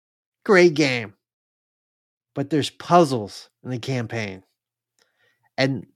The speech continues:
they're not simple puzzles. These puzzles require you to navigate, like, a whole level,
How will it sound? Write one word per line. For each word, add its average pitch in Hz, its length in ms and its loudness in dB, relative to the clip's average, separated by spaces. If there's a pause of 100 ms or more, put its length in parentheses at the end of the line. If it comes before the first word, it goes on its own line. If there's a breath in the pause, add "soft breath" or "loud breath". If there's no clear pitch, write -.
(260)
they're 190 120 4
not 247 180 4
simple 170 380 2
puzzles. 107 580 -2 (240)
These 143 200 2
puzzles 185 460 4
require 139 600 4
you 117 400 0
to - 140 -6
navigate, 120 680 0
like, 110 180 0
a 107 80 -4
whole 127 440 -2
level, 135 500 2